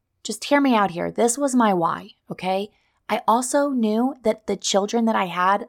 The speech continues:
loved art. So I wanted a curriculum. I'm not an art teacher.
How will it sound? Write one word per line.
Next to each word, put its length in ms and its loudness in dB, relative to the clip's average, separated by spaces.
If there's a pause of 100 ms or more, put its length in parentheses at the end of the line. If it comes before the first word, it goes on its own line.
loved 480 4 (200)
art. 400 4 (320)
So 160 -6
I 40 -2
wanted 320 0
a 80 2
curriculum. 840 -2 (260)
I'm 160 2
not 160 4
an 80 2
art 240 2
teacher. 480 -4